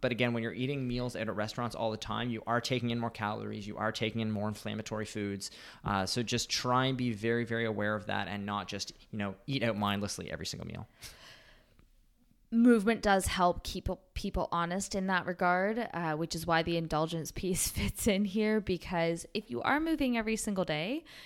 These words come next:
Speaker 2: your output is a lot higher than if you just laid on the beach all day. And not only that, you will probably make better choices because it's a catalyst effect. So, uh, as much as we,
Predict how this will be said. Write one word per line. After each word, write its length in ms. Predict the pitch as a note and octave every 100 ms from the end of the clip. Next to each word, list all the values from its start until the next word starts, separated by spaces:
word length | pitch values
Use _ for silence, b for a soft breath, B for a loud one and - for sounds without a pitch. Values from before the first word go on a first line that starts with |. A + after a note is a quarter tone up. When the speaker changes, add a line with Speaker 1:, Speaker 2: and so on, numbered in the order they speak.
| B
Speaker 2:
your 180 | F#3+ -
output 320 | E3+ G3+ - A#3+
is 240 | G#3+ G3
a 60 | E3+
lot 200 | E3+ F3+
higher 360 | F3+ D3+ F3
than 160 | G#3+ E3+
if 140 | D#3+
you 80 | F3
just 240 | E3 D#3+ D#3+
laid 160 | D#3+
on 140 | D#3+ E3+
the 60 |
beach 280 | E3+ - -
all 100 | D3
day. 380 | D3 D3 F#3+ B3 B B B -
And 460 | G3+ G3+ G3+ G3+ G#3
not 180 | A#3+ C4+
only 260 | B3+ G3
that, 580 | G3+ A#3+ G#3 F3+ E3 -
you 480 | - E3 F3 G3 G3
will 280 | F#3+ G#3 G#3
probably 720 | - - G#3+ G#3 A#3 A3+ A#3+
make 300 | G#3+ G#3 -
better 260 | G#3 G3+ F#3+
choices 480 | - F#3+ G3+ C#4+ C4+
because 300 | G3 G3 F3+
it's 160 | E3+
a 40 | F3+
catalyst 540 | - F3 G#3 A3+ -
effect. 320 | - C#3 -
So, 140 | - F3+
uh, 340 | F3+ - -
as 160 | G3 F#3+
much 240 | G#3 G#3
as 140 | G#3+ F#3
we, 340 | F#3+ F#3